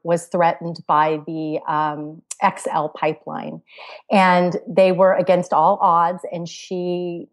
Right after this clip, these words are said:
is a busy professional with a very high profile career and a therapy practice. But she organized with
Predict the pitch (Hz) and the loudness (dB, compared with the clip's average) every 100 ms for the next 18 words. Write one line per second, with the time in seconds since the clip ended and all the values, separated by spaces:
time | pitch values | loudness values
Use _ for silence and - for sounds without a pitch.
0 | - 165 170 143 156 190 185 185 185 - | -4 0 0 0 -2 0 0 -2 -6 -4
1 | - 175 180 170 190 175 165 170 165 170 | -2 0 0 0 -4 -2 0 0 -2 -2
2 | 156 156 147 160 160 - 160 160 170 165 | 0 0 2 2 0 0 -2 -2 -6 -2
3 | - 160 160 165 170 160 - 160 156 160 | 0 2 4 2 0 -4 -4 0 2 2
4 | 160 160 165 151 151 160 156 147 147 170 | 0 -4 -2 0 0 -2 -4 -4 -4 -6
5 | 160 - 180 - - 175 180 180 175 208 | -8 -6 -6 -6 -8 -6 0 2 4 2
6 | 165 151 156 - 170 | 0 -2 -4 -4 -6